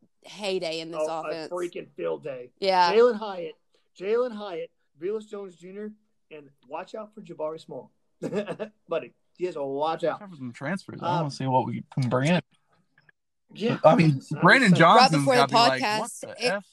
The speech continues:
Speaker 3: <laughs> You know? I go and transfer
Speaker 1: Yeah.
Speaker 3: here, and my
Speaker 1: Marcus
Speaker 3: coach freaking
Speaker 1: Tatum
Speaker 3: leaves and the
Speaker 1: trans-,
Speaker 3: school I
Speaker 1: yeah.
Speaker 3: just left. <laughs>
Speaker 1: Did you see Marcus Tatum's tweet earlier? That was, like, ironic
Speaker 3: I read it.
Speaker 1: because he transferred there last year,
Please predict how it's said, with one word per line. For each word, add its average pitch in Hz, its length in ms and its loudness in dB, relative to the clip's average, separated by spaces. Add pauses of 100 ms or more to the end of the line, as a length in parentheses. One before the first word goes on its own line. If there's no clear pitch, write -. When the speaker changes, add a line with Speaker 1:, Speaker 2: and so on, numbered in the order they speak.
(360)
Speaker 3:
<laughs> - 280 -16
You 302 100 -8
know? 214 420 0 (840)
I 202 120 0
go 226 220 4
and 180 80 0
transfer 220 300 2
Speaker 1:
Yeah. 214 180 4
Speaker 3:
here, 196 80 2
and 185 80 -4
my 156 100 0
Speaker 1:
Marcus 262 360 4
Speaker 3:
coach - 100 -4
freaking 277 60 2
Speaker 1:
Tatum 311 160 0
Speaker 3:
leaves 240 200 -2
and 180 80 -12
the - 40 -14
Speaker 1:
trans-, 254 200 -2
Speaker 3:
school 208 120 -4
I 202 60 -4
Speaker 1:
yeah. 240 200 2
Speaker 3:
just 156 80 -8
left. 214 320 -4 (640)
<laughs> 214 120 -4 (1000)
Speaker 1:
Did 240 180 -6
you 277 80 -2
see 330 180 0
Marcus 294 440 -2
Tatum's 262 480 -4
tweet 285 320 -8
earlier? 277 420 -6
That 220 80 -8
was, 214 140 -8
like, 202 160 -8
ironic 196 460 -6
Speaker 3:
I - 0 -
read 202 100 -6
it. - 60 -14
Speaker 1:
because 196 400 -4
he 214 400 -6
transferred 208 440 -6
there 185 180 -4
last 180 360 -4
year, 220 360 0